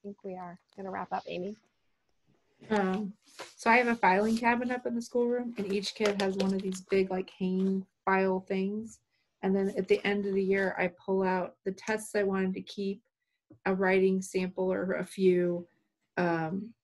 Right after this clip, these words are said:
Speaker 2: the, a sheet with final grades if I'm keeping them for, like, maybe middle school and definitely high school, a book list of stuff they read, the course plan I made for them. So I have an idea of what the plan was before we started. And then when we get to the end, I might X out the stuff we didn't actually get to when I was planning things and it sounded lovely and wonderful.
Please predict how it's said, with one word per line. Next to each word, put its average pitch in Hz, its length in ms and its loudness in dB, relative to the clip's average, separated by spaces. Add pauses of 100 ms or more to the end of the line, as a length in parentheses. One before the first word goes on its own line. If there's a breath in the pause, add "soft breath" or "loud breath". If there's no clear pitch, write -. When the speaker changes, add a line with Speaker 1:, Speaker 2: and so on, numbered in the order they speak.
Speaker 2:
the, 185 280 0
a 185 120 4
sheet - 380 0
with 196 180 0
final 190 340 4
grades 175 420 2
if 190 100 0
I'm 185 120 2
keeping 185 320 2
them 180 160 0
for, 190 100 0
like, 175 160 -2
maybe 175 500 -2
middle 180 260 0
school 185 240 0
and 175 100 0
definitely 170 440 -2
high 170 180 -4
school, 170 420 -4 (360 soft breath)
a 185 80 2
book 190 300 2
list 196 220 2
of 190 100 -2
stuff 180 260 -2
they 185 120 2
read, 175 180 2
the 185 100 2
course 196 420 0
plan 190 260 2
I 180 80 2
made 175 280 0
for 190 120 0
them. 180 220 2
So 180 160 -2
I 180 40 4
have 190 140 4
an 185 80 2
idea 180 340 6
of 175 120 -2
what 175 140 2
the 175 80 0
plan 180 260 2
was 190 160 6
before 175 280 2
we 175 100 2
started. 175 400 4
And 170 140 -4
then 190 300 4
when 185 140 4
we 180 60 4
get 185 180 0
to - 80 2
the 185 40 10
end, 175 100 0
I 165 40 -4
might 170 180 0
X 170 240 -2
out 170 160 2
the 185 60 -4
stuff 175 200 2
we 175 60 2
didn't 170 240 -4
actually 151 400 -2
get 156 240 2
to 214 280 0 (580)
when 170 120 -2
I 151 80 0
was 156 140 0
planning 151 320 0
things 156 220 -6
and 190 100 -6
it - 60 -8
sounded 156 280 -4
lovely - 260 0
and 160 60 -4
wonderful. 165 420 -4